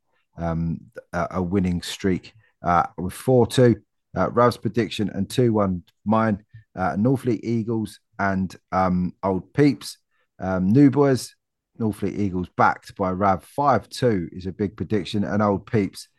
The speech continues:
uh, I've backed them three two. To be honest, Old Peeps, they did concede seventy-seven goals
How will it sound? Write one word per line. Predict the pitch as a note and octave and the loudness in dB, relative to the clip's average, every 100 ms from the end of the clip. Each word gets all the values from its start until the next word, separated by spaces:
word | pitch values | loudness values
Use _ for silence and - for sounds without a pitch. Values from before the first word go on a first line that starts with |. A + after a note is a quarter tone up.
| _ _ - | _ _ -4
uh, | F2 | -2
I've | - G2+ G#2 | 2 2 2
backed | G#2 - - | -2 -4 -4
them | G2 F2+ | -4 -4
three | - G#2 F#2 | -6 -6 -4
two. | E2+ G#2+ F2 | -4 -4 -4
To | - G#2 | -4 -4
be | G#2 | 0
honest, | G#2+ G2 - | 0 -2 -4
Old | - G#2 - | -6 -6 -2
Peeps, | G2+ F2 - _ _ _ _ - | -2 -2 -10 _ _ _ _ -14
they | F2 - | -8 -2
did | A2+ - | -2 -2
concede | - F#2+ - G#2 F#2+ D#2+ | -8 -8 -6 -4 -4 -6
seventy-seven | - G#2+ F#2 - F#2 - A2 G2 | -4 -2 -2 -6 -12 -2 -2 0
goals | F2 G2+ F#2 E2+ | 0 0 0 -4